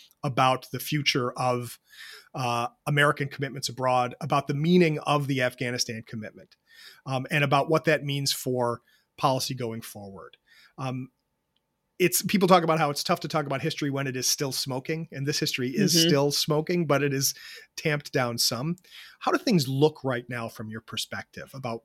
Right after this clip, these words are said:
Speaker 1: what does it mean that we, the United States left Afghanistan in the fall of twenty twenty-one?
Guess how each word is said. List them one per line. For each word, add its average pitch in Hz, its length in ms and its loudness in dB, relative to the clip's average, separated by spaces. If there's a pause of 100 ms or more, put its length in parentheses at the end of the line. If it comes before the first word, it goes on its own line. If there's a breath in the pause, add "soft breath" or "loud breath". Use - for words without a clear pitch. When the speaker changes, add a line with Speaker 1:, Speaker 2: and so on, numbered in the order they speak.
(180)
Speaker 1:
what 175 120 4
does 190 120 4
it 175 100 4
mean 143 340 -2
that 123 140 -6
we, 113 280 -10 (360 soft breath)
the 139 80 -4
United 131 180 2
States 131 200 -2
left 123 300 0
Afghanistan 101 720 -8 (400 soft breath)
in 135 160 -4
the 120 80 -4
fall 104 380 -6
of - 220 -16
twenty 101 380 -12
twenty-one? - 560 -16